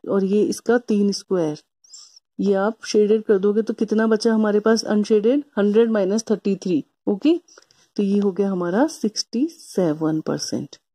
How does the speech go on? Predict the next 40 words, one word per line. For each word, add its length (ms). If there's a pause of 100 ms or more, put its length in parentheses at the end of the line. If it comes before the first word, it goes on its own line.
(100)
okay, 300 (1300)
Last 340
है 60
हमारा 320
नाइंटी 380
टू 220
परसेंट। 540 (760)
नाइंटी 300
टू 160
परसेंट 360
आप 100
shaded 380
करोगे, 560 (220)
means 260
कितनी 280
line 160
हो 100
गई? 180
एक 200
में 100
दस 240
है, 160 (600)
nine 240
में 140
नाइंटी 340
हो 120
गई 160
और 140
दो 280
और 120
कर 180
दो 160
आप, 180 (360)
तो 60
कितनी 360
बची 260
बच्चों 260
Unshaded? 460
one, 380
two, 400